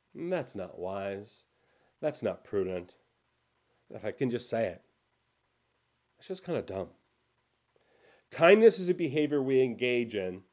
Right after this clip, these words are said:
out of a sense of empathy. I know, empathy is a thing that we kind of, you know, turn a nose at in some circles. But Jesus said ultimately in the Sermon on the Mount that we should treat others like we treat ourselves.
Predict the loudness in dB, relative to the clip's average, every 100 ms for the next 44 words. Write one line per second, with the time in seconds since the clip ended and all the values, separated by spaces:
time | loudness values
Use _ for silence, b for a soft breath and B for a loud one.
0 | _ _ _ _ _ -2 -2 -2 -4 0
1 | -2 0 2 4 2 -6 -10 -14 -14 _
2 | _ _ _ _ _ _ _ _ _ _
3 | _ -6 0 0 0 -4 -4 -2 0 0
4 | 2 2 0 -2 -2 0 -4 -6 -6 -6
5 | -4 -4 -6 _ _ _ _ -4 -2 -2
6 | -6 -14 -4 0 4 6 6 6 -2 -6
7 | -6 -8 -8 -10 -12 -10 -12 -14 _ b
8 | b b b 0 2 4 4 2 2 6
9 | 8 10 8 6 0 2 0 -2 -10 -8
10 | -6 -2 0 2 2 0 -4 -4 -6 -8
11 | -18 -12 -10 -10 -12 -4 -2 -2 -2 -4
12 | -4 -8 -8 -10 -8 -4 -4 -4 -6 -6
13 | -4 -4 -2 -4 -6 -18